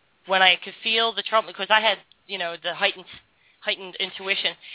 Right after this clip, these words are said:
and I could feel when trouble was coming, and I would just go upstairs, make myself, eventually make myself go to sleep and wake up after the cops left. But that was how frequently they were there,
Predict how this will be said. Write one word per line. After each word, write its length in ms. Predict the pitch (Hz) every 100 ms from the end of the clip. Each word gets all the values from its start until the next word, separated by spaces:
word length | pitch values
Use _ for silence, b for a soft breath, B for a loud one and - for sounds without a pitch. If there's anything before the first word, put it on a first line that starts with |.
| B B B
and 320 | 190 185 185
I 120 | 185
could 140 | 202 202
feel 160 | 226 220
when 120 | 202
trouble 280 | - 208 220
was 120 | 226 -
coming, 300 | 208 180 180
and 100 | 185
I 80 | 185
would 120 | 185
just 180 | 180 -
go 80 | 190
upstairs, 400 | 190 - 185 180 196
make 160 | 180
myself, 260 | 180 - 175
eventually 520 | - 185 196 185 170 165 170
make 180 | 185 185
myself 300 | 190 190 180 _ b b b -
go 140 | 214
to 40 | 220 -
sleep 240 | 254 202
and 440 | - 190 180 180 175 _
wake 180 | 190 185
up 100 | 180 190
after 240 | 180 175
the 80 | 175
cops 260 | 185 170 -
left. 240 | 196 185 -
But 200 | - 165 - _
that 200 | 202 208 214
was 80 | 214
how 120 | 202 -
frequently 400 | 285 330 208 190
they 160 | 180 185
were 120 | 180
there, 320 | 233 226 190